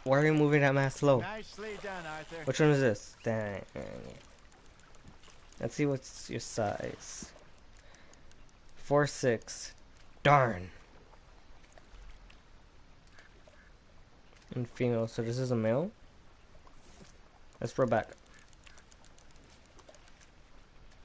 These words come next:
Speaker 1: Should we? Yeah, let's throw
Speaker 2: That
Speaker 1: back.
Speaker 2: one gets to fight another day, huh?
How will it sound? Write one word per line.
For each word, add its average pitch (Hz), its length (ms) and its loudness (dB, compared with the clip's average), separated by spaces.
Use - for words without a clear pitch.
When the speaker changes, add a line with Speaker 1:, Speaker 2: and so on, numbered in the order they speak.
Speaker 1:
Should 156 260 2
we? 156 320 -2
Yeah, 117 100 2
let's 117 140 2
throw 123 140 0
Speaker 2:
That - 60 -2
Speaker 1:
back. 104 120 0
Speaker 2:
one 233 80 -12
gets 226 220 -12
to 214 100 -10
fight 233 240 -10
another 214 340 -12
day, 196 240 -10
huh? 185 180 -10